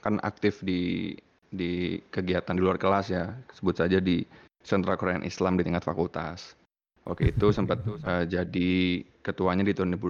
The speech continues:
Speaker 1: enam belas sampai di dua ribu tujuh belas itu, eh, dapat amanah di tingkat universitas. Jujur, em, ya itu termasuk,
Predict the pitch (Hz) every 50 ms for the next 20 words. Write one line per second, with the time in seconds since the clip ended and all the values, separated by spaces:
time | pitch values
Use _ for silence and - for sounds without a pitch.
0 | 82 73 73 87 87 90 85 82 78 87 90 117 - - - _ _ _ _ _
1 | _ _ _ _ _ _ _ _ _ - - 92 92 90 - 107 - - - _
2 | _ _ _ _ _ - 101 95 92 92 92 - 90 95 87 92 90 92 90 87
3 | 87 90 92 - - 95 95 92 - - - _ _ _ _ _ - 90 87 90
4 | 90 87 87 85 85 87 87 - - - 80 92 92 90 92 92 90 85 87 90
5 | - 90 90 85 - - 85 - 85 - _ 92 123 139 - - - _ _ _
6 | _ _ _ _ _ _ 110 101 92 92 104 117 143 147 143 120 - - _ _
7 | - 101 98 98 98 95 98 98 98 98 95 98 95 95 - - _ _ _ _
8 | _ _ _ _ _ _ _ - 107 98 92 90 85 - 71 92 - 120 127 127
9 | 127 - - - _ _ - _ _ _ _ _ _ _ _ _ _ _ _ _
10 | - 107 107 107 104 104 - 110 101